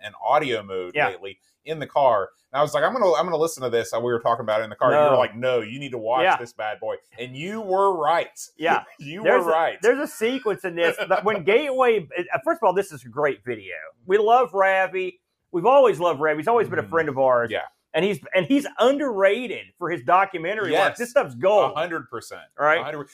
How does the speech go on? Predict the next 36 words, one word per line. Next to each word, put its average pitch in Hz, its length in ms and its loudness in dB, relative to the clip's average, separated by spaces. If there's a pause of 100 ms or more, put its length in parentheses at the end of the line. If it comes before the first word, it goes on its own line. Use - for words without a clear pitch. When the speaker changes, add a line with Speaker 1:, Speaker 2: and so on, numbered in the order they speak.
(100)
Speaker 1:
and 180 100 -2
I'll 180 100 2
tell 208 160 -4
you 208 140 -2
why 143 200 4
I 139 120 6
love 120 400 2
Ravi's 113 460 -2
documentaries, 110 800 -4 (300)
because 151 320 0
there 185 140 2
are 170 40 4
some 214 300 -2
people 170 420 -2
that 123 140 -8
you 143 160 -8
can 139 240 -10
tell, 131 520 4
I 139 100 -4
mean, 131 180 -6
they're, 143 260 0
they're 147 180 4
reading 160 500 -6
off 143 220 4
something, 170 280 -6
and 135 100 -8
some - 140 -14
people 139 180 -12
do 123 140 -2
a 107 40 -4
good 113 280 -2
job 117 280 2
reading 113 300 -12
off 113 120 0
a - 20 -20
script. - 320 -8